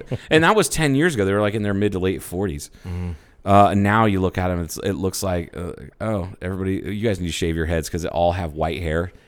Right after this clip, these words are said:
Speaker 1: Right.
Speaker 2: Like, nobody wants to see a white-haired
Speaker 1: No.
Speaker 2: punk rocker up on stage singing about struggle.
Speaker 1: No, they gotta at least, yeah, use a little color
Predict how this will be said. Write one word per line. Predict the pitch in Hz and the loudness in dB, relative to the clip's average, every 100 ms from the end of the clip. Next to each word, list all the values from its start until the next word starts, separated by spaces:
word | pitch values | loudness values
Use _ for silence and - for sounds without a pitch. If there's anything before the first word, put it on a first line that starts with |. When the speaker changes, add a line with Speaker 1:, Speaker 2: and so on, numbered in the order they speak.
| _ | _
Speaker 1:
Right. | 87 85 87 | -4 -2 0
Speaker 2:
Like, | 131 | 2
nobody | 147 135 | 4 2
wants | 117 - | 2 -2
to | 90 | -4
see | 98 | -2
a | 92 | 0
white-haired | 87 85 90 | 0 0 2
Speaker 1:
No. | 92 87 | 4 4
Speaker 2:
punk | 85 | 4
rocker | 87 78 87 | 2 2 2
up | 78 | 0
on | 80 | -2
stage | 78 82 80 | -4 -4 -4
singing | - - 85 | -4 -4 -2
about | 80 65 | -4 -6
struggle. | - 82 78 76 - | -6 -4 -4 -6 -2
Speaker 1:
No, | 107 | 0
they | 101 | 6
gotta | 127 113 | 6 6
at | 107 | 2
least, | 110 127 113 113 | 6 6 6 2
yeah, | 104 | 2
use | 104 101 | 2 -2
a | |
little | 101 92 | -2 -2
color | - 107 101 | 0 2 2